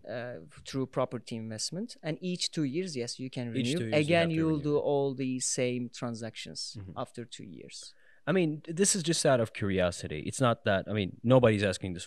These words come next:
Speaker 2: questions, okay? This is just my question. Let's say that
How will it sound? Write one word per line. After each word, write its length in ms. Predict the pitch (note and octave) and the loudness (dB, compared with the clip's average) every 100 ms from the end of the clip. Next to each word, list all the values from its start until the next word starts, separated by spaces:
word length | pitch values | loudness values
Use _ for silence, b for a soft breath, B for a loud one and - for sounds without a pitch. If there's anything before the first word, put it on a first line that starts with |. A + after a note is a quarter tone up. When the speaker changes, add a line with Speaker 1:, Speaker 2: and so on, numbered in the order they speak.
| - | -10
Speaker 2:
questions, 300 | C#2+ - - | -10 -10 -10
okay? 120 | F2+ | -6
This 180 | F#2 A2+ | -4 -4
is 80 | G#2 | -6
just 160 | G2 | -6
my 140 | F#2+ F2 | -8 -8
question. 360 | - - F2 - - - - - - | -10 -14 -16 -18 -20 -20 -20 -2 6
Let's 180 | G#3+ | 6
say 120 | A#3 G#3+ | 8 6
that 220 | G3+ F3 | 8 6